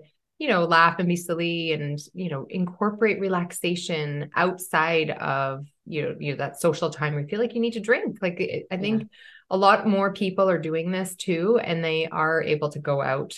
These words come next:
Speaker 1: as a group and not drink. So,
Speaker 2: Yes.
Speaker 1: you know, part of it is, is, like, a bit of social anxiety. To have a glass of wine, people feel more relaxed. But in a gr-, and then the peer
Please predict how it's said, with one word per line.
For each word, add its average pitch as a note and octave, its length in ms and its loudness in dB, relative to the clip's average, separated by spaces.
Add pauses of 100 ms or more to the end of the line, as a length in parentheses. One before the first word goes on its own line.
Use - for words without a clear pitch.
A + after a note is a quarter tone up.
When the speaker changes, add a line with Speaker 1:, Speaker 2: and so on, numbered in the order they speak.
Speaker 1:
as C#3+ 320 -2 (100)
a F3 100 4
group D#3+ 440 4
and C#3+ 120 0
not C3+ 240 -2
drink. - 340 -6 (160)
So, D#3 400 2
Speaker 2:
Yes. - 280 -14
Speaker 1:
you G#4 100 4
know, D#4+ 60 0
part D4+ 200 2
of B3+ 80 6
it B3 100 8
is, G#3+ 160 8
is, G3 100 -4
like, G3+ 140 0
a G3 60 0
bit F#3 120 -2
of G3+ 80 -2
social G3 340 -2
anxiety. D#3+ 840 0
To - 80 -16
have D#3+ 160 0
a E3 60 0
glass D#3 280 2
of D#3 120 -4
wine, D3+ 460 -2
people D#3+ 340 -6
feel D3 240 0
more D3 180 0
relaxed. D3 640 -2
But D#3+ 160 2 (400)
in F#3+ 140 6
a F3+ 40 6
gr-, F3+ 160 0
and F#3+ 140 6
then F3 100 6
the E3+ 80 6
peer F3 240 2